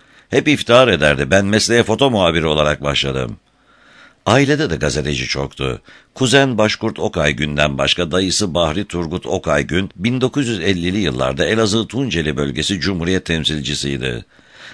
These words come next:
Dayısı bir ara bin dokuz yüz elli dört, bin dokuz yüz elli yedi yılları arasında D P Tunceli milletvekilliği de yaptı. Bir diğer dayısı Teoman Okay Gün de Cumhuriyet ve Milliyet gazetelerinde çalıştı.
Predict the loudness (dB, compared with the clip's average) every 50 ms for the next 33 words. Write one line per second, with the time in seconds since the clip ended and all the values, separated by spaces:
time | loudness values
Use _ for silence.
0 | -8 0 2 2 4 4 2 0 0 0 0 0 0 0 0 0 0 0 -2 -2
1 | -2 -2 -2 -2 -2 -2 -2 -2 0 0 -2 -2 -2 -4 -4 -4 -2 -4 -2 -2
2 | -2 -2 -2 -4 -2 0 0 0 0 0 -2 -2 -2 -2 -2 -2 -2 -2 -2 -2
3 | -2 0 -2 -2 -2 -2 -2 -2 -4 -4 -2 -4 -2 0 0 0 0 2 2 0
4 | 0 0 0 -2 -4 -4 -2 -2 -2 -2 -2 -2 -2 -2 0 -2 -2 0 -2 -4
5 | -4 -4 -6 -6 -4 -4 -4 -4 -4 -4 -4 -2 -4 -6 -8 -8 -8 -6 -6 -6
6 | -8 -10 _ _ -20 -20 -20 -20 -20 -20 -14 -2 2 2 2 2 2 2 4 4
7 | 4 2 2 2 2 2 2 0 -2 -2 0 0 0 0 0 0 0 -2 -2 -2
8 | -2 -2 -2 0 0 0 0 0 0 -2 -4 -2 -2 -2 -2 -2 -2 -2 -2 0
9 | -2 -2 0 0 0 0 0 0 0 0 -2 -2 0 -2 -2 -2 -2 -2 -2 -2
10 | -2 -2 -2 -2 -4 -4 -2 -2 -2 -2 -2 -2 -4 -4 -6 -6 -8 -8 -8 -8
11 | -10